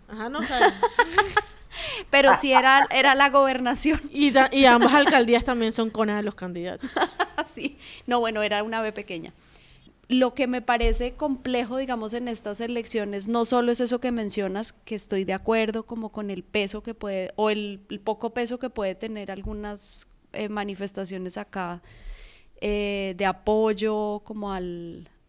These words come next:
Speaker 2: al partido en el gobierno, sino que también creo que hay una cosa que tiene bastante peso, que es el tema de los avales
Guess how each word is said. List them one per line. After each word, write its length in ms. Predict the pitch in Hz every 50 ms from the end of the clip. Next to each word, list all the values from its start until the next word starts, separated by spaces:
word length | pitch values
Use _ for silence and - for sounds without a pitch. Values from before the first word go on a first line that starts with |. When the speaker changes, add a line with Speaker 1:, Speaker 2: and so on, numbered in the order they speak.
| _ _ _
Speaker 2:
al 540 | 185 185 196 190 185 185 185 180 180 175 - _
partido 560 | - 196 180 190 - _ - 226 233 233 233
en 120 | 226 226 233
el 100 | 226 220
gobierno, 580 | 220 214 208 208 208 196 196 196 233 285 311
sino 260 | - - 254 240 233 220
que 120 | 240 214
también 360 | - 220 208 208 196 190 185
creo 160 | 180 208 196
que 120 | 202 247 226
hay 160 | 220 226 226
una 160 | 226 226 226
cosa 220 | - 240 226 240 240
que 120 | 247 233
tiene 240 | - 220 196 190 185
bastante 480 | 196 220 214 - 214 190 180 - 185
peso, 420 | - - 214 214 196 - 208 - - _ _ _ _ - - -
que 560 | - - 247 233 220 214 208 202 202 202 202 202
es 220 | 214 - - - - _ _ _ _ _ - - _ -
el 160 | 240 214 -
tema 200 | 240 220 208 208
de 80 | 226
los 200 | 240 240 220 -
avales 540 | 202 180 180 202 214 190 151 175 - - -